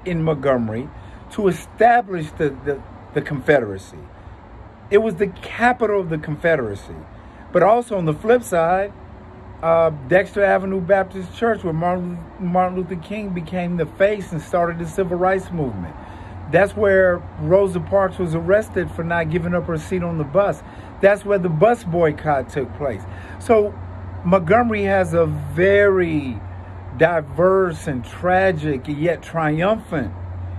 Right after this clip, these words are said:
history as it relates to the civil rights movement and the slave trade and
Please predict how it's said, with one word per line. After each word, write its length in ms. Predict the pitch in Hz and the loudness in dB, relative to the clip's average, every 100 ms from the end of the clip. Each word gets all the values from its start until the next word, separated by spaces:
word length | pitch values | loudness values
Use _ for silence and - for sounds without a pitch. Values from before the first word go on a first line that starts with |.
| - | -10
history 600 | - 226 226 - 143 104 87 - - - - - - - - - - - - - - - - - | 0 0 0 -4 -4 -2 -6 -10 -12 -12 -10 -10 -10 -10 -10 -10 -8 -8 -10 -10 -10 -10 -2 2
as 180 | 160 | 2
it 60 | 156 | 2
relates 460 | 151 151 160 151 - | 2 4 2 2 -2
to 40 | |
the 140 | 151 131 | -4 -2
civil 280 | - 156 | 0 0
rights 500 | 147 147 139 - - | 2 2 2 -4 -8
movement 460 | 151 139 139 135 131 | -6 -4 -4 -6 -4
and 140 | 131 | -4
the 40 | 120 | -4
slave 500 | - 147 147 143 127 | -4 -2 0 -2 -4
trade 380 | - 139 135 127 | -6 -2 -2 -2
and 200 | 123 | -4